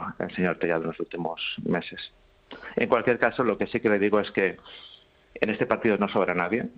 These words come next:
todos somos necesarios, y le puedo asegurar que lo que toca ahora es que todos seamos responsables, todos sepamos que por encima de nuestro propio futuro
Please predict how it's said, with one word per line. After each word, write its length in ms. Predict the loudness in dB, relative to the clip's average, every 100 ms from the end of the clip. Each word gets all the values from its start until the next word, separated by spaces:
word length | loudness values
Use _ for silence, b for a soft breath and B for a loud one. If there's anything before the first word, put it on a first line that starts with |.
| 2
todos 180 | 2 4
somos 260 | 2 2
necesarios, 680 | 0 -4 0 2 2 0 -4 -14 B B B B B B B B -18 -2 2
y 60 |
le 120 | 4
puedo 180 | 6 6
asegurar 480 | 6 2 4 4 4
que 80 | 2
lo 140 | 2
que 100 | 2
toca 240 | 0 2 4
ahora 160 | 2
es 100 | 0
que 140 | -4 -2
todos 400 | 2 2 2 2
seamos 440 | 2 4 4 2
responsables, 760 | 0 -4 -4 -4 2 4 2 0 4
todos 240 | 4 4
sepamos 500 | 0 2 2 0 -2
que 120 | -2 0
por 200 | 0 -2
encima 400 | -2 2 2 4
de 160 | 2
nuestro 400 | 0 -2 -2 -6 -2
propio 300 | -2 0 0
futuro 460 | -2 0 0 0